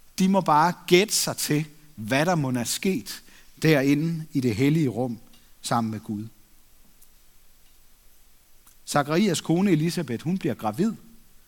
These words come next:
og føder en søn. Et halvt år før hendes kusines søn Jesus bliver født i Bethlehem, præcis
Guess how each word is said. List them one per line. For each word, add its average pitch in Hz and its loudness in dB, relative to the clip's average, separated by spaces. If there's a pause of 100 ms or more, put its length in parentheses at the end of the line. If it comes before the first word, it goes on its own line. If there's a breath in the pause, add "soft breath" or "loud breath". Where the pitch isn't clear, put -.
(400 soft breath)
og 131 -8
føder 170 0
en 156 -2
søn. 147 -2 (3000)
Et 147 0
halvt 202 2
år 156 -4
før - -4 (240 soft breath)
hendes 156 -2
kusines 208 -2
søn 147 -2
Jesus 160 -6 (380 soft breath)
bliver 127 0
født - -4 (120)
i 139 -4
Bethlehem, 110 -8
præcis 196 -4